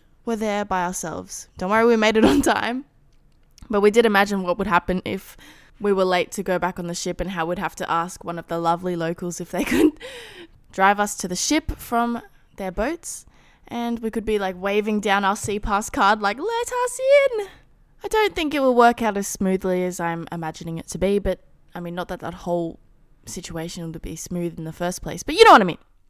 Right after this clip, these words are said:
Anyways, the waterfall was just absolutely stunning. I cannot believe it was real. It honestly, like,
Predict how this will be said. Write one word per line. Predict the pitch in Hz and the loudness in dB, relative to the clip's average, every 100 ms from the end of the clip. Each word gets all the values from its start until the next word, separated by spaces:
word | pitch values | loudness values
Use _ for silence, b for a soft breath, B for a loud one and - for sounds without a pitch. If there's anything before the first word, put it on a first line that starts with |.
| _ _ _ b b b b | _ _ _ b b b b
Anyways, | 190 131 - b b b | -4 -4 -8 b b b
the | 214 | 6
waterfall | 247 294 285 240 | 8 8 4 0
was | 220 196 - - - - | 0 -4 -8 -16 -20 -10
just | 220 208 - - _ - | -6 -6 -6 -12 _ 4
absolutely | 220 226 233 - 247 220 208 196 185 180 | 10 10 8 2 6 8 8 4 0 -2
stunning. | 180 - - - - _ _ _ _ - 311 277 233 175 170 - | -4 -8 -10 -12 -16 _ _ _ _ 10 12 12 12 4 -2 2
I | 202 208 | 6 6
cannot | 226 - 254 262 262 254 | 4 -2 2 4 4 2
believe | 254 240 208 202 320 453 - _ _ - _ _ _ _ _ _ _ - | 0 2 2 0 -4 -6 -12 _ _ -20 _ _ _ _ _ _ _ -10
it | 185 | -8
was | 175 190 | -6 -6
real. | 240 - _ - | -8 -8 _ 2
It | 226 | 6
honestly, | 247 320 311 285 269 - | 6 4 0 0 -2 0
like, | 240 | 0